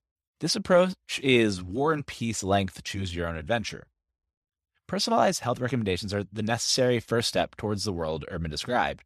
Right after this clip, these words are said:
and towards healthier, happier people with less wasted healthcare spend. But collecting the data is so daunting that no one has even tried. Think about it. How would you convince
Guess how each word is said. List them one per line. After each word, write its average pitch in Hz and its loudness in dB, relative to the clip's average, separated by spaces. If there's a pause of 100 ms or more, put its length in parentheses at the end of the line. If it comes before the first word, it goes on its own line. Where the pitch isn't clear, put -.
(340)
and 104 -6
towards 107 0
healthier, 123 0
happier 110 -2
people 165 -6 (340)
with 104 -2
less 107 2
wasted 95 -4
healthcare 87 -6
spend. 117 0 (580)
But 127 0
collecting 127 -2
the 131 -2
data 113 4
is 92 -4
so 117 2
daunting 139 -4
that 104 -10
no 123 -6
one 131 -4
has 107 -6
even 95 -4
tried. 92 0 (400)
Think 123 -2
about 73 -2
it. - -20 (1040)
How 120 4
would 151 -2
you 160 -10
convince 87 -4